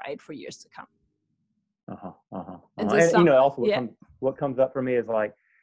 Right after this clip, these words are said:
Speaker 2: you know, you're invest, you know, go ahead and invest in a sk-, in a life skill yourself that will be perennially relevant, in addition to just that it'll sell, but it'll also probably be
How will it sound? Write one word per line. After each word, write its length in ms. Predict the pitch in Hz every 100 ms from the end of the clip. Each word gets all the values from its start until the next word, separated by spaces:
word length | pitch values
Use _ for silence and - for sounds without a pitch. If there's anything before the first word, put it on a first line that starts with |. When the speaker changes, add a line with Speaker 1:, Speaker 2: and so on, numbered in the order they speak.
| _ _ -
Speaker 2:
you 80 | 127
know, 80 | 123
you're 220 | 123 123
invest, 420 | 113 113 117 - _
you 100 | 143
know, 80 | 131
go 140 | 135 127
ahead 160 | 131
and 80 | 113
invest 440 | 101 101 113 110
in 140 | 120 104
a 80 | 92
sk-, 420 | _ _ - -
in 100 | 131
a 60 | 104
life 340 | 92 131 -
skill 360 | - - 107 101
yourself 640 | 92 - 123 110 113 - _ _ -
that 160 | 113
will 140 | 107 101
be 220 | 104 -
perennially 880 | - 120 113 110 104 95 95 92 90 _
relevant, 600 | 95 98 90 85 87 85 _ _ _ _ _ _ -
in 100 | 117
addition 440 | 101 117 110 101
to 100 | 101
just 320 | 92 101 - 98
that 120 | 95
it'll 220 | 92 85
sell, 340 | - 127 101
but 140 | 92 98
it'll 160 | 95
also 240 | 98 98 113
probably 260 | 104 95
be 200 | 90 90